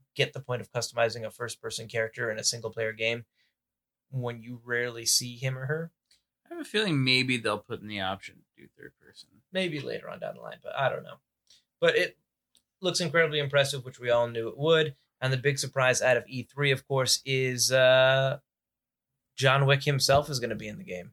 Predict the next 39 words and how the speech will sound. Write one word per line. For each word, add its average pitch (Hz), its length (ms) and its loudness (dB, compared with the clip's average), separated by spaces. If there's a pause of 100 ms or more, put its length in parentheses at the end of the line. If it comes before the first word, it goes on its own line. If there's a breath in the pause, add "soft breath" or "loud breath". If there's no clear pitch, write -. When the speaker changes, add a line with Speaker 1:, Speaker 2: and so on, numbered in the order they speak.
(140)
Speaker 2:
No, 117 200 -4
you're 117 300 4
breathtaking. 95 800 0 (920)
Speaker 1:
That's - 240 -10
right. 113 280 2 (580)
Speaker 2:
I 113 60 -4
love 98 160 -2
that 90 180 -8
meme. 92 280 -14 (260)
Speaker 1:
I 123 100 2
love 120 200 -2
that 117 180 2
man. 123 320 0 (500)
Uh, 156 440 6
so 170 160 4
Keanu 185 300 6
Reeves 175 180 6
is 160 60 0
gonna 160 160 0
be 156 100 2
in 151 60 2
the 147 60 2
game 139 380 2
as 117 580 4
a 113 220 0
character, 135 360 2
I 131 40 4
guess, 123 160 0
from 127 140 -2
the 113 80 0
tabletop 143 600 2 (540 soft breath)
game 117 220 2
that 110 160 -2
the 110 260 0 (300)
whole 117 340 -2 (120)
Cyberpunk 110 600 0 (340)
is 113 160 -6
based 139 280 4
on. 101 260 2